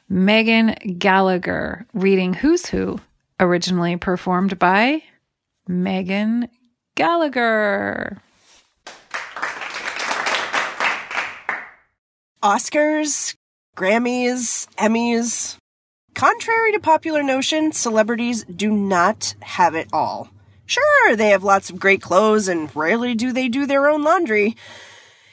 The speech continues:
Speaker 2: Yes, most luxuries are a mere phone call away, and in some cases, a simple look can send servants into a whirlwind of activity. But the truth is, there's something very important missing from their lives.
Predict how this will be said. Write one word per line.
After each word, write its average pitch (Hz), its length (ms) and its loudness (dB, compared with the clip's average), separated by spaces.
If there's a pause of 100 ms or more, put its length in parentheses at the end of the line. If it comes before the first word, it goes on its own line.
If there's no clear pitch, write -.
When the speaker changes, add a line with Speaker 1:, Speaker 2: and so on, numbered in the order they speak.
Speaker 2:
Yes, 240 320 2
most 240 240 2
luxuries 254 520 0
are 220 120 4
a 196 60 2
mere 226 280 0
phone 220 320 0
call 254 260 2
away, 208 380 2
and 240 180 -4
in 214 100 2
some 330 240 2
cases, 190 400 -4
a 202 80 0
simple 214 360 0
look 202 300 -2
can 196 180 -2
send 165 300 -4
servants 311 540 0
into 208 320 0
a 165 60 2
whirlwind 285 800 2
of 254 140 -2
activity. 160 760 -2 (640)
But 208 100 -6
the 226 80 -2
truth 415 280 2
is, 240 600 0 (160)
there's 185 220 -4
something 311 520 -4
very 262 440 0
important 381 480 -2
missing 311 380 0
from 190 160 -2
their 175 180 2
lives. 120 540 0